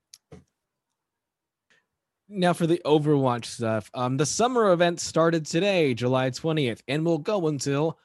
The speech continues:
August tenth. Um, this is the summer game, so y'all know what that means. It is the return of goddamn Lucio Ball,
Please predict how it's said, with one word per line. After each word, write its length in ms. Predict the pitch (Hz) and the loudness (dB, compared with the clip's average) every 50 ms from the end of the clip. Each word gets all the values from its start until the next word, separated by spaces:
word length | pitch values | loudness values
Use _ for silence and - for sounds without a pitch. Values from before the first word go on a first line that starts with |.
| _ _ _ - | _ _ _ -4
August 400 | 117 117 113 104 104 95 - - | -2 -2 -2 -2 -4 -8 -4 -2
tenth. 380 | 151 147 127 98 82 - - - _ _ _ _ - _ _ - | 0 0 0 0 -4 -10 -20 -20 _ _ _ _ -20 _ _ -2
Um, 560 | 117 123 127 131 127 127 123 117 120 131 123 | 2 2 4 4 2 2 -2 -4 -6 -4 -2
this 220 | 131 147 139 - | -2 0 0 0
is 220 | 120 135 131 113 110 | 0 -2 -2 0 0
the 100 | 117 110 | -2 -2
summer 340 | - - 135 135 147 160 | -2 -2 -2 0 0 0
game, 360 | 156 147 160 160 160 160 160 151 | 0 0 0 -2 -2 -2 -4 -4
so 220 | - - - 101 | -6 -6 -6 -6
y'all 300 | 98 98 104 101 104 107 | -4 -4 -4 -4 -2 -4
know 160 | 107 107 107 | -4 -4 -4
what 220 | 101 101 95 - - | -4 -6 -6 -8 -10
that 180 | 101 98 92 | -10 -10 -8
means. 480 | 101 123 147 156 147 147 147 143 131 - - - - - - - | -6 -6 -4 -4 -4 -4 -6 -6 -8 -10 -14 -18 -20 -20 -12 -8
It 160 | 123 131 139 | -4 -2 0
is 180 | 143 135 131 123 | 0 0 0 0
the 140 | 131 143 | 2 2
return 720 | 139 139 135 127 - - 156 151 156 151 143 139 127 123 123 - - _ _ - | 2 0 -2 -4 -2 0 2 2 4 4 2 2 0 -4 -6 -10 -16 _ _ -6
of 320 | 123 120 113 104 107 107 | -6 -6 -6 -6 -8 -4
goddamn 800 | 110 127 135 139 139 139 135 127 120 113 123 123 120 120 123 123 | 0 2 4 4 4 4 2 0 -2 -2 -2 0 0 0 0 -2
Lucio 720 | 120 117 113 117 113 110 107 - - 104 101 98 95 92 | -2 -2 -2 -2 -2 -2 -2 -6 -6 -6 -6 -6 -6 -8
Ball, 500 | 87 95 98 98 95 92 90 92 92 - | -8 -6 -6 -6 -6 -8 -8 -10 -12 -16